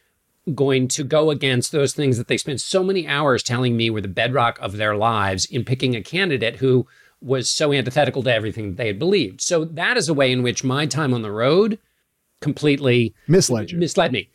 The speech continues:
Speaker 2: Yes.
Speaker 1: Having said that, I was at a Scott Walker event in twenty fifteen. Scott Walker was having his moment. This was even before his moment. And I'm there I think I'm in South Carolina, and a guy in the back of the room I'm talking to, doing what you're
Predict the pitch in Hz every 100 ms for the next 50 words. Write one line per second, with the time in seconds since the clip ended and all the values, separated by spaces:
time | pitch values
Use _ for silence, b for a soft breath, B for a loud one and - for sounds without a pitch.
0 | - 170 - - 143 - 294 208 139 151
1 | _ 156 170 208 165 175 143 135 117 -
2 | 160 156 170 - 165 131 113 110 120 -
3 | b b 160 131 - 156 135 135 - -
4 | 196 156 98 123 - 135 147 135 147 139
5 | 127 135 156 143 131 185 131 147 - 175
6 | 170 196 175 131 113 170 185 131 - 123
7 | 101 98 - 131 127 131 131 156 175 190
8 | - _ _ _ - - 139 190 170 -
9 | 127 - 113 104 107 110 95 - 120 120
10 | 143 160 185 147 147 143 139 139 190 214
11 | 160 143 127 147 139 156 123 139 143 180
12 | - 135 131 120 113 123 135